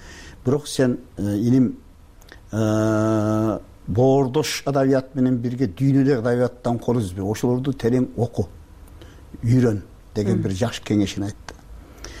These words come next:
Speaker 2: Мм.
Speaker 1: Ал мезгилде Жалал Абадта бизде Пушкин атындагы педагогикалык окуу жайында,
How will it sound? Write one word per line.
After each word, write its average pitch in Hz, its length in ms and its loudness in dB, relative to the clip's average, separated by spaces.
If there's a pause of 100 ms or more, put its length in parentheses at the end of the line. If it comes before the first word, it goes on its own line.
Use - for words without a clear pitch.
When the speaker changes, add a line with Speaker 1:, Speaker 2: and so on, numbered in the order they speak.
(100)
Speaker 2:
Мм. 185 240 0
Speaker 1:
Ал 147 120 0 (160)
мезгилде 151 520 2
Жалал 143 360 2
Абадта 170 500 -2
бизде 135 420 0 (480)
Пушкин 170 320 2
атындагы 123 560 2 (160)
педагогикалык 127 480 2
окуу 123 260 2
жайында, 117 540 0